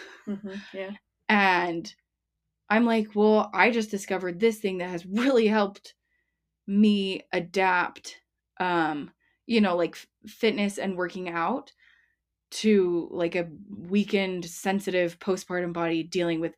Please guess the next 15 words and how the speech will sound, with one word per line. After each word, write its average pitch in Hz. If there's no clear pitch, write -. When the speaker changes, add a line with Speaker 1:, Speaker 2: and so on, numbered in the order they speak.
Speaker 2:
birth 175
trauma 165
and -
birth 170
injury." 170
Um, 147
and 196
I'm 214
like, 202
"Do 190
I 196
feel 196
like 214
an 214
idiot 196